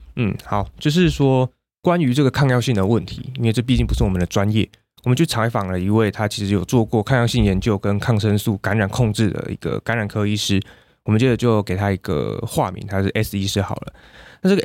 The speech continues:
S 医师他跟我们说，其实你只要用抗生素，本来就会产生抗药性，这是必然的事情，但是有这个风险不代表它就真的会发生。他举了一些例子，比如说伴侣动物，我给他用抗生素，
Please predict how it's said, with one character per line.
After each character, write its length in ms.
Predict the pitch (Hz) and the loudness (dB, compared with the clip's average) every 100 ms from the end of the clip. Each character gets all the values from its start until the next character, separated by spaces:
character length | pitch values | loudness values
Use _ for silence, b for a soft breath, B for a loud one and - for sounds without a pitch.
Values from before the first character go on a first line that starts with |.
| 156 | -2
S 160 | 131 | 0
医 80 | 127 | 0
师 140 | 135 | 2
他 80 | 123 | 2
跟 140 | 120 123 | 2 -2
我 60 | |
们 120 | 82 | -2
说， 200 | 87 101 | -4 -4
其 200 | 95 127 | -2 0
实 100 | 135 | 2
你 100 | 139 | 4
只 120 | 131 110 | 4 2
要 40 | |
用 80 | 123 | 2
抗 200 | 131 110 | 2 2
生 120 | 104 | 2
素， 120 | 104 | 0
本 160 | - 87 | -2 -4
来 60 | |
就 100 | 98 | 0
会 40 | 120 | 0
产 140 | 95 | -2
生 100 | 92 | -6
抗 160 | 90 95 | -4 -2
药 160 | 92 | -4
性， 160 | 85 90 - | -6 -8 -10
这 100 | - | -6
是 80 | 110 | -4
必 240 | 117 131 90 | -2 2 2
然 160 | 90 | 2
的 60 | 85 | -2
事 200 | - 107 | -2 -4
情， 200 | - - b b b b | -4 -6 b b b b
但 180 | - 143 | -2 -2
是 240 | 120 127 - _ - | -2 -6 -8 _ -8
有 180 | 113 98 | -6 -2
这 100 | 135 | 0
个 80 | |
风 240 | 113 110 107 | 0 0 0
险 180 | - - | -2 -4
不 140 | - | -6
代 180 | 107 117 | -2 -2
表 120 | - | -4
它 120 | 92 95 | -8 -6
就 160 | 101 | -6
真 220 | - 123 | -4 -2
的 80 | 117 | 0
会 160 | 104 92 | 0 -2
发 200 | - 82 | -4 -8
生。 200 | - 82 B B B B | -6 -8 B B B B
他 140 | - | -6
举 240 | 170 - 98 | -6 -2 0
了 80 | 104 | 2
一 40 | |
些 160 | 110 113 | 2 0
例 240 | 127 - | 0 -2
子， 140 | - - _ | -10 -16 _
比 80 | - | 0
如 80 | 139 | 2
说 240 | 160 151 147 | 2 0 -2
伴 200 | - 135 | -6 -4
侣 140 | 92 78 | -6 -6
动 240 | 113 95 | -6 -4
物， 160 | 101 - _ - | -6 -8 _ -6
我 80 | 113 | -4
给 140 | - | -2
他 120 | 101 110 | -2 0
用 160 | 120 | 0
抗 180 | 101 104 | 0 -2
生 180 | 101 92 | -2 -4
素， 200 | 107 | -4